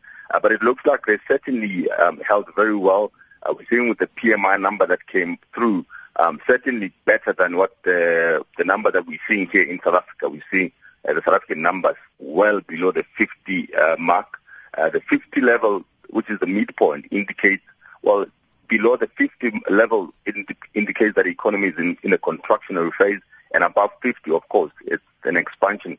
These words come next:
Um, the economy or the manufacturing sector that is expanding. And the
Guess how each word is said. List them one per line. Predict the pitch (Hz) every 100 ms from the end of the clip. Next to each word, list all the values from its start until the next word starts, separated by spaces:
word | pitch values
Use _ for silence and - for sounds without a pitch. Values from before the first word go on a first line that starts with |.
| _ _ _ -
Um, | 85 82
the | - 90
economy | - 104 95
or | 80 -
the | -
manufacturing | - - 107 95 98
sector | 107 92
that | 90
is | 90 82
expanding. | - - 98 95 85 _ - - -
And |
the | 92